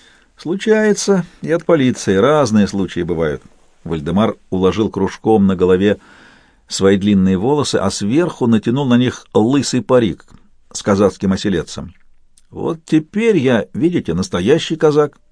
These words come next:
"Здорово!" — восхитился Нестор. "Так как? Попробуйте себя в театре?" "Шуткуете?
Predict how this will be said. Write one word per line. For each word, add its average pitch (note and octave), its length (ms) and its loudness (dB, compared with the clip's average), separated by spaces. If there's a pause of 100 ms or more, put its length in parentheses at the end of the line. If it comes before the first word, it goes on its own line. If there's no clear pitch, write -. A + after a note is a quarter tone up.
(560)
"Здорово!" — G2+ 1120 0 (360)
восхитился G#2+ 600 -4
Нестор. A2+ 400 0 (1300)
"Так G#2+ 180 0
как? E3+ 500 0 (520)
Попробуйте C3 720 2
себя F#2+ 260 0
в - 60 -14
театре?" D#2 440 -2 (800)
"Шуткуете? E3 760 0